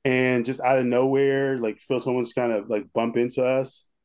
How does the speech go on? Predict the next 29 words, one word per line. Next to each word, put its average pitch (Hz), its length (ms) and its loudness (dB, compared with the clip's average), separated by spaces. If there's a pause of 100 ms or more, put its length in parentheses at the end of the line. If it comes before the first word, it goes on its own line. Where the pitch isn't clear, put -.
(140)
Like, 131 200 -2
inadvertent, 175 400 0
you 190 40 -6
can 190 100 -6
tell 180 140 2
it - 20 4
was, 151 100 0
it 156 280 -4
was, 143 180 -4
wasn't 139 300 -2
on 117 100 -4
purpose. 113 400 -6
It 117 40 -2
wasn't 117 240 0
someone 113 220 -2
trying 110 180 -2
to 107 40 -2
be, 107 160 -2
like, 104 160 -4
a 98 40 -10
dick 98 280 -2
or 101 120 -2
anything. 101 260 -4
You 113 140 0
could 117 100 -6
tell 107 240 2
it - 20 2
was 104 120 -2
just, - 280 -8